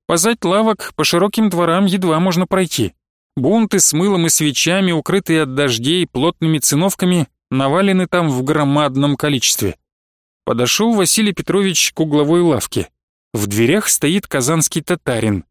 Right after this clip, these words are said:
Ростом невелик, зато в плечах широк, с продолговатым лицом, с узенькими выразительными глазками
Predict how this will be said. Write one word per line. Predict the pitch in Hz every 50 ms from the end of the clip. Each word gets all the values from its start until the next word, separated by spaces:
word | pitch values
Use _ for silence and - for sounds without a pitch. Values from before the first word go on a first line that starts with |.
| _ _ _ _ _ -
Ростом | - 175 226 226 - - 151 113 110
невелик, | 110 110 107 127 180 226 - - - _ _ _ _ -
зато | 120 147 185 - 233
в | - -
плечах | - 233 208 - - 180 165 151 -
широк, | - - 160 156 160 156 - - - _ _ _ _ _
с | - - -
продолговатым | - 151 147 151 151 147 131 147 165 202 208 - 147 135 131
лицом, | 131 120 - - - 208 214 208 165
с | - -
узенькими | 233 214 160 208 196 180 - 170 170 160
выразительными | 147 147 160 165 151 185 196 - 170 156 151 151 147 143
глазками | 127 135 165 202 214 - - 208 190 190 180 151